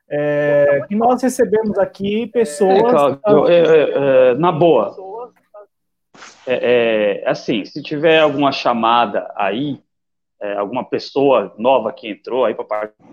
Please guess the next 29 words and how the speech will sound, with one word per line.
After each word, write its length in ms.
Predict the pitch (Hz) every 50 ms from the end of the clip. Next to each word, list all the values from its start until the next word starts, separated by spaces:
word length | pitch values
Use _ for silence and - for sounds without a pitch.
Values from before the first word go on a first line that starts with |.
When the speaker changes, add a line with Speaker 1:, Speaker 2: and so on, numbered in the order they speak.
| _ _ _ -
Speaker 2:
participar, 560 | - - - 95 _ 131 139 147 139 120 - - _ _ _ _ _ _ _ _ _ _ _
registre. 800 | - 151 156 127 104 110 120 131 139 135 - _ - 113 107 _ _ _ _ _ _
Mas, 220 | - 139 143 147 131
é, 60 | 151
é, 360 | 139 - 127 131 139 127 117
registrar 500 | 117 165 185 160 196 170 - - 196 202
comentário 680 | 202 - 220 190 175 151 143 - 160 170 196 190 175 - -
hoje 320 | - 165 196 214 196 170 -
tá 140 | - 160 147
difícil, 600 | 143 139 - _ - 160 208 214 - - 92 - _ _ _ _ _ _ _ _ _ _ _ _ _
porque, 280 | - 175 180 185 - 202 185
infelizmente, 1040 | 180 185 202 196 226 214 185 160 127 139 135 151 185 196 - - 160 135 117 104 - -
eh, 160 | 98 101 92 -
se 140 | _ -
estabeleceu 840 | - - - 131 135 147 143 143 135 - - - 139 160 185 190 170 -
uma 180 | 151 160 165 156
rinha. 480 | - 123 135 175 202 185 131 104 - _ - 76 71 - _ _ _ _ _ _ _ _ _ _ _ _ _ _
E, 180 | 127 123 - 131
e 40 | 120
eu 80 | 135
fico 280 | 131 - 208 202 - 240
muito 340 | 208 202 233 233 - 285 294
triste, 420 | - 202 175 196 202 202 - - 98
gente, 340 | - 98 92 98 - - - - - _ _ _ _ _ _ _
de 80 | - 135
se 120 | - 147
estabelecer 720 | 139 - - 147 143 156 151 139 131 - - - 151 175 -
uma 200 | - 190 214 208
rinha. 500 | 175 - - 156 196 208 180 139 113 -